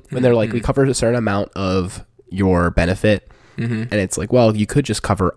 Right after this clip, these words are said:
Speaker 1: all of it and pay me less." Like, I, I think that's an interesting,
Speaker 2: Hmm.
Speaker 1: like,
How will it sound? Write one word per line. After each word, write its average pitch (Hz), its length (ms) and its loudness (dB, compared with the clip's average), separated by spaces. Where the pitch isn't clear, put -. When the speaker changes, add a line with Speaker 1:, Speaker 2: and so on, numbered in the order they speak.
Speaker 1:
all 98 220 2
of 80 80 -2
it 65 220 -4
and 87 160 -4
pay 98 180 0
me 80 120 -6
less." - 420 -10
Like, 101 160 0
I, 107 100 8
I 120 100 4
think 160 160 2
that's 123 120 4
an 101 80 2
interesting, 90 580 -4
Speaker 2:
Hmm. 110 720 0
Speaker 1:
like, 120 240 0